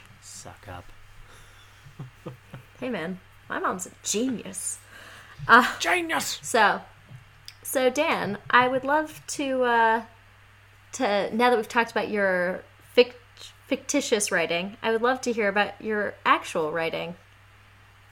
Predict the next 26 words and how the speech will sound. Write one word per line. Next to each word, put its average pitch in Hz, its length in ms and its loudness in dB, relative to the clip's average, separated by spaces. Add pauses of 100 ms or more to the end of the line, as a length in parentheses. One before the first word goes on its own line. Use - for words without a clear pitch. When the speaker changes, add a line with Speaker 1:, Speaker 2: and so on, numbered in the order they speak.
(300)
Speaker 1:
Oh, 127 160 -4
now 123 180 -4
that 123 160 -4
I've, 117 240 -6
now 120 140 -6
that 117 100 -8
I've 117 200 -10
pitched 120 280 -10
you 113 100 -8
my, 104 280 -12 (160)
my 107 100 -12
terrible 107 560 -12
crime 104 300 -8
thriller 107 300 -10
Speaker 2:
Yeah, 220 200 2
Speaker 1:
that 226 40 -2
Speaker 2:
maybe 294 220 0
read 294 200 -2
me 320 100 0
a 220 60 2
poem. 180 760 -4 (140)
Speaker 1:
I'll 151 100 -4
read 170 240 0
you 143 80 -2
a 123 40 -4 (120)
poem. 120 520 -4